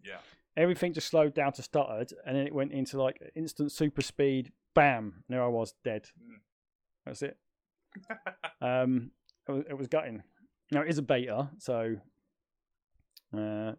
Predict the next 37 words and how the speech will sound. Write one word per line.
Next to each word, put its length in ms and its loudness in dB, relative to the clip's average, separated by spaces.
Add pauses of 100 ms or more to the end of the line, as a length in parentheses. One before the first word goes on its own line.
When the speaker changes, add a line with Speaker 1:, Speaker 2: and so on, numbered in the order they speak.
(200)
Speaker 2:
yeah. 200 -4 (800)
Speaker 1:
Yeah, 100 -20 (180)
well, 200 -10
don't 180 -12
play 260 -12
hardcore 400 -10
beta 200 -12 (840)
then. 80 -10
Speaker 2:
Um, 380 -8 (520)
but 100 -8
still, 480 -2
it 160 -8
was, 260 -6
uh, 300 0
it 60 -6
was, 300 -12
it 40 -6
was 140 -6
annoying 600 0
to 120 -14 (280)
say 180 -6
the 80 -6
least. 540 -6 (360)
I 40 -12
mean, 120 -8
they, 100 -8
they 180 -4
could 140 0
have 40 2
had 140 -2
something 280 -4
in 100 -12
place. 540 -12
Come 160 -16
on. 220 -14 (1040)
Speaker 1:
Yeah, 100 -10
Speaker 2:
To 60 -16